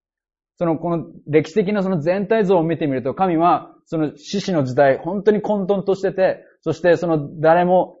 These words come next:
自分の目に正しいことを行っているという、その歴史にそのイスラエルの歩みを、もうピリオドを打って、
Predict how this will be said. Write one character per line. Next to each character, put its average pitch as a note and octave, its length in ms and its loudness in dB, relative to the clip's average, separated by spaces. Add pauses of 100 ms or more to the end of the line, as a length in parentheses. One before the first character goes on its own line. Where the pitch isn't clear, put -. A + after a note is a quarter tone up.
(140)
自 D3 160 -4
分 F3+ 240 0
の F#3 80 0
目 F#3+ 100 2
に F3+ 120 0
正 F3+ 300 -2
し - 40 -4
い A#3 100 -2
こ G3+ 120 2
と D#3 180 4
を C#3+ 100 0
行 D#3 180 0
っ E3+ 140 0
て F3+ 80 -2
い - 20 2
る E3+ 120 -2
と D#3+ 80 -2
い D#3 100 2
う、 D#3+ 240 -2
そ F#3 140 -4
の F3 180 0
歴 D3 220 2
史 F#3+ 120 -6
に F#3+ 120 -2
そ E3+ 120 -6
の D#3+ 300 -2 (200)
イ - 40 -6
ス - 140 -6
ラ F#3+ 100 6
エ F3+ 60 6
ル D3+ 60 -2
の D3 240 0
歩 D3+ 200 0
み D#3 120 0
を、 - 240 0 (100)
も C#4+ 120 0
う - 120 -12
ピ A3+ 100 2
リ A#3+ 100 6
オ F#3+ 80 8
ド D3 120 6
を A#2 80 2
打 C#3+ 80 -2
っ - 20 -2
て、 D#3+ 400 -2